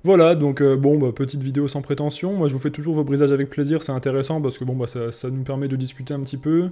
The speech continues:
Euh, moi, ça me fait du contenu pour, euh, pour stream vidéo, c'est sympa, puis je sais que vous, vous appréciez également. Mais, euh, donc, bah, petit message que j'adresse à cet abonné qui verra, je pense, la vidéo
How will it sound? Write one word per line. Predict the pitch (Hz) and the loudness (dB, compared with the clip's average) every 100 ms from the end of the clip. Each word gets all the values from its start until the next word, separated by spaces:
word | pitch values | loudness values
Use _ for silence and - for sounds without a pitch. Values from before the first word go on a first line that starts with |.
| - _ _ - | -8 _ _ -12
Euh, | 117 | -8
moi, | 123 135 | -4 -4
ça | 139 | -4
me | |
fait | 131 131 | -6 -6
du | 127 | -6
contenu | 139 127 151 | -6 -6 -6
pour, | 147 127 117 | -6 -6 -4
euh, | 113 | -4
pour | 113 131 | -6 -12
stream | - - 147 | -12 -8 -6
vidéo, | 127 123 131 147 143 | -4 -4 -2 0 -2
c'est | 131 | -4
sympa, | 123 123 151 156 | -12 -8 -4 -4
puis | 123 | -4
je | 117 | -8
sais | 135 | -6
que | 127 | -6
vous, | 127 | -6
vous | 123 120 | -6 -6
appréciez | - 127 135 | -8 -8 -8
également. | 127 120 127 151 _ _ _ _ _ _ - | -6 -6 -8 -10 _ _ _ _ _ _ -12
Mais, | 123 123 | -6 -4
euh, | 120 | -2
donc, | 131 131 | -2 0
bah, | 131 | 0
petit | 147 156 | -2 -2
message | 160 156 160 160 | -2 0 0 0
que | - | -2
j'adresse | 127 127 139 139 | -4 -2 -2 -4
à | 131 | -6
cet | 123 | -6
abonné | 131 135 143 | -4 -2 -4
qui | 135 123 | -6 -8
verra, | 117 123 120 | -6 -4 -4
je | |
pense, | 117 131 127 | -4 -6 -6
la | 123 | -6
vidéo | 123 127 135 135 | -4 -2 0 -2